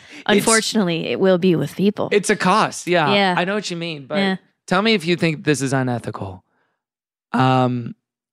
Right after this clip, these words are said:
Speaker 2: you know, on A M C A-List, you can book an entourage, you can bu-, book your own seats and then seats next to you for
Speaker 1: Right.
Speaker 2: your friends and all your, all your colleagues that happen to be in your entourage.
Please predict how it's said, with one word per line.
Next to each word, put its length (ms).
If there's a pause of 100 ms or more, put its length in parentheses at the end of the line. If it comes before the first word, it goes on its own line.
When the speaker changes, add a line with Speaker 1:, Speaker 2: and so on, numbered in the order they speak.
(180)
Speaker 2:
you 140
know, 80
on 100
A 140
M 100
C 180
A-List, 640
you 120
can 120
book 160
an 80
entourage, 760 (440)
you 120
can 200
bu-, 240
book 420
your 200
own 160
seats 340
and 100
then 160
seats 340
next 340
to 80
you 340
for 240
Speaker 1:
Right. 140
Speaker 2:
your 120
friends 480
and 320
all 180
your, 280 (520)
all 120
your 120
colleagues 500
that 80
happen 220
to 60
be 120
in 60
your 140
entourage. 580